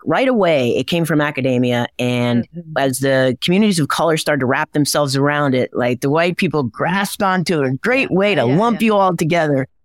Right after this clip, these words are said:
Speaker 1: And I, so I immediately spat it out and rejected <laughs> it. And,
Speaker 2: Yeah.
Speaker 1: and what I love about the global majority is it's so empowering to
Speaker 2: Mm-hmm.
Speaker 1: us who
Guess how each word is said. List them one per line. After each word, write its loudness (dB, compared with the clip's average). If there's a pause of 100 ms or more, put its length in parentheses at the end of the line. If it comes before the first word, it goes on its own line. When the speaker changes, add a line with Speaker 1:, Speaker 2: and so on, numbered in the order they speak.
(140)
Speaker 1:
And -2
I, 2
so -2
I 2
immediately 4
spat -2
it 2
out 2
and 2
rejected 0
<laughs> -6
it. -4 (560)
And, 0
Speaker 2:
Yeah. -4 (160)
Speaker 1:
and 0
what 2
I 2
love 2
about 0 (340)
the -2
global 2
majority 2
is 0
it's -2
so 0
empowering 0 (360)
to 2
Speaker 2:
Mm-hmm. -12
Speaker 1:
us -2 (360)
who -4